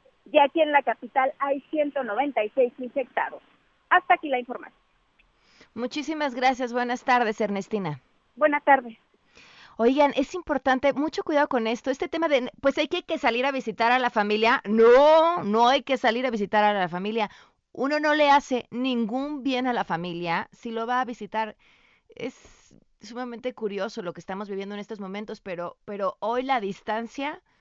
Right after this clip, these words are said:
Speaker 2: es un acto de amor. Nos vamos hasta el Estado de México. Juan Gabriel González, corresponsal de M B C Noticias, tiene la información. ¿Cómo están allá, Juan Gabriel? Cuéntanos.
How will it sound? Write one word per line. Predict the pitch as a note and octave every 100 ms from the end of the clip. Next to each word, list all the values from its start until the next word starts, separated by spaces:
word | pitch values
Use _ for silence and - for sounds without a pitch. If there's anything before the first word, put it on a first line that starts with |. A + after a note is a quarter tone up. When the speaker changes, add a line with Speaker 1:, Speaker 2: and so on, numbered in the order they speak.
| _ _ _ _ -
Speaker 2:
es | A3+ A3
un | G#3
acto | F#3+ - F#3+
de | E3+
amor. | E3+ E3+ D#3+ -
Nos | A#3
vamos | E4 E4+ D4
hasta | - B3
el |
Estado | A#3+ - C#4 C4
de |
México. | A#3+ B3+ A3 - A#3
Juan | A3+ A3
Gabriel | G#3+ A3+ A#3+
González, | A#3 A3+ - A#3+ A#3 G#3+
corresponsal | - G3 G3 F#3+ F#3 G3+
de |
M | G3+ F#3+
B | F#3
C | G3
Noticias, | F3+ G3 A3+ A3+ G#3
tiene | A3 G#3+
la | G3
información. | F#3+ G#3 G#3 G#3 B3 - - _
¿Cómo | D#4+ F4
están | G4 G4 F#4+
allá, | D4+ C#4
Juan | C4+ G3+
Gabriel? | F3+ F3+ F#3
Cuéntanos. | G#3 F3+ C#3+ A2 D#3 -